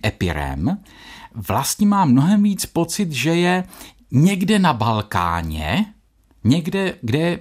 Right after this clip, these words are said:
plno toho osmanského dědictví, než ve vlastním Řecku. Samozřejmě, hovoří se řecky, obyvatelé dnes už jsou naprosto většinou Řekové, kromě malé menšiny takzvaných Vlachů neboli a Rumunů, ale jsou tam ty mešity, je tam ta stará osmanská architektura v Janině,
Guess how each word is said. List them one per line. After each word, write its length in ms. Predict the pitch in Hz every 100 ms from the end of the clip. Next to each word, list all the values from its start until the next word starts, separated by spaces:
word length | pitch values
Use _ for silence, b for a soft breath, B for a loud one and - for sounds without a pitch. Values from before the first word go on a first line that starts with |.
| -
plno 240 | 151 170 185
toho 180 | 165
osmanského 720 | - 147 - 196 190 - 190
dědictví, 760 | 180 104 107 - - 76 76 85 B B B
než 200 | 180 202
ve 60 | 202
vlastním 400 | 180 - 185 175
Řecku. 360 | 165 - - -
Samozřejmě, 440 | 156 175 165 120
hovoří 360 | 87 180 175 170
se 160 | - 135
řecky, 340 | 151 - 170
obyvatelé 420 | 135 143 147 139
dnes 200 | 113 117
už 100 | 127
jsou 200 | - 120 B B B
naprosto 420 | 110 139 123 143
většinou 300 | 117 - 87
Řekové, 480 | 73 110 160 156 147
kromě 320 | - 117 110
malé 240 | 87 117 110
menšiny 420 | 107 107 107 104
takzvaných 420 | 95 95 101 78
Vlachů 340 | 95 110 - 131
neboli 320 | 117 110 80
a 120 | -
Rumunů, 400 | 160 185 196 226 B B B B B B
ale 400 | 123 165 185 185 B -
jsou 280 | - 233
tam 220 | 208 208 190
ty 120 | 82
mešity, 840 | 110 170 - 196 - 185 180 180 B B
je 160 | 160
tam 180 | 185 185
ta 120 | 185
stará 320 | - - 165 139
osmanská 500 | 151 - 123 120 -
architektura 680 | 160 - - 175 - 170
v 80 | 160
Janině, 760 | 151 156 156 156 147 143 139